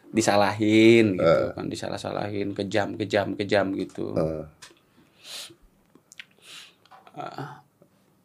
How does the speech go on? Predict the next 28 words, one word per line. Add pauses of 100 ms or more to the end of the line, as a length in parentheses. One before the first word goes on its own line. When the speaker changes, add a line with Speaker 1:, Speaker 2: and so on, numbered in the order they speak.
Speaker 1:
Benar
dan
salah
itu
kan
konsensus
ya,
Bang,
ya?
Speaker 2:
Betul,
betul.
Speaker 1:
Iya
kan?
Speaker 2:
Yang
tahu
kan
yang
di
atas
ya. (100)
Speaker 1:
Mm-mm.
Speaker 2:
Hmm. (320)
Speaker 1:
Jadi (300)
standar
kebenaran
itu
kan (680)
dari